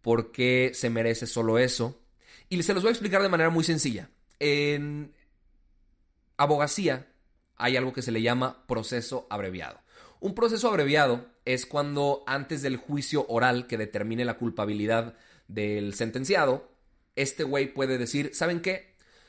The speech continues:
Ha-, hay que hacer un proceso abreviado, yo me declaro culpable, pero denme la sentencia más baja que se pueda por los delitos por los cuales me están culpando",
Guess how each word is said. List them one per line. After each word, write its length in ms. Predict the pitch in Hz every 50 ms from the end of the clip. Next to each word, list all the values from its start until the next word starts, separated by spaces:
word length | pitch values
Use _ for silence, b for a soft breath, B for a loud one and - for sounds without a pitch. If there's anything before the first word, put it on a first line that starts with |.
| b b b
Ha-, 200 | - 135 131 131 -
hay 100 | 147 139
que 100 | 156 156
hacer 120 | 143 151
un 80 | 156 151
proceso 320 | 151 143 139 139 139 151
abreviado, 500 | 160 170 190 202 202 175 147 135 113 - - _ _
yo 280 | - 123 117 123 127 127
me 160 | 131 131 131
declaro 360 | 127 123 123 127 123 120 -
culpable, 540 | - 190 185 - - 190 165 143 127 135 - - _ _ _ _ _ _ _
pero 220 | - 117 113 113
denme 520 | 113 123 127 127 127 131 131 131 127 - - -
la 160 | 113 110 107
sentencia 580 | - 107 104 101 - 117 117 110 - 123 117
más 360 | 110 113 113 120 120 113 120 113
baja 280 | 120 117 117 - 120
que 80 | - 117
se 140 | - 123 -
pueda 420 | - 180 170 147 127 131 135 -
por 140 | - 113 107
los 120 | 107 104 98
delitos 320 | 101 104 107 - 120 110
por 120 | - 107
los 120 | 104 98 -
cuales 200 | - 104 107 101
me 60 | 104
están 180 | 98 - 95 95
culpando", 500 | - 127 123 - 214 214 202 160 120